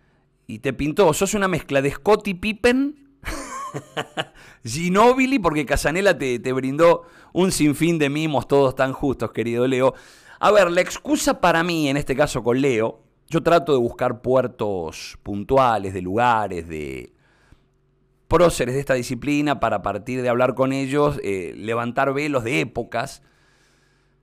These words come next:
Yo tengo un recuerdo de un partido inolvidable, previo a la liga, por cierto. Era una especie de, mm, regional de clubes, llamémosle,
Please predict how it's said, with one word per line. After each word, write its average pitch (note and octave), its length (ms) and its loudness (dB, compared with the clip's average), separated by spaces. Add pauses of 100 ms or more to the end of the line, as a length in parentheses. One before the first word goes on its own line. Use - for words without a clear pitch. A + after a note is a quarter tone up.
(260)
Yo G#3+ 120 0
tengo C4+ 160 0
un C4 60 2
recuerdo A#3 280 2
de A#3 60 0
un F#3+ 40 -6
partido G#3 360 -2
inolvidable, D#3 840 4
previo C#3+ 440 -2
a - 20 -2
la G#2+ 100 -2
liga, G#2+ 320 -4
por - 180 -10
cierto. F2 400 -6
Era D#3 120 0
una E2+ 100 -8
especie G#2+ 440 -8
de, E2+ 220 -10
mm, - 340 -18
regional A2+ 540 -6
de G#2 140 -6
clubes, C3 520 2
llamémosle, G#2+ 840 -4